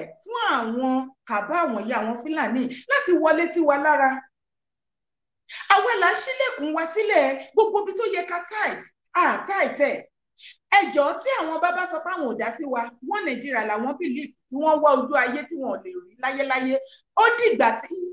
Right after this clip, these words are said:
ẹ bá ṣe ẹ̀sín, tẹ́ ṣe ẹlẹ́yàmọ́léyá. Àti Tinubu àti gbogbo ẹ̀yin tẹ́ support ẹ̀, tí ẹ bá di twenty twenty-three, tẹ́ rí pé kò sí election, ẹ̀sìn dé,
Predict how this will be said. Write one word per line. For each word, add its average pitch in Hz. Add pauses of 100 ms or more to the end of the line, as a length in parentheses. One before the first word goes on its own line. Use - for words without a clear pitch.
(100)
ẹ 277
bá 320
ṣe -
ẹ̀sín, -
tẹ́ 262
ṣe 247
ẹlẹ́yàmọ́léyá. 269 (1400)
Àti 320
Tinubu 392
àti 330
gbogbo 262
ẹ̀yin 262
tẹ́ 269
support 254
ẹ̀, 196 (560)
tí 415
ẹ 370
bá 392
di 349
twenty 381
twenty-three, 339
tẹ́ 262
rí 320
pé 359
kò 359
sí -
election, 247 (680)
ẹ̀sìn 233
dé, 370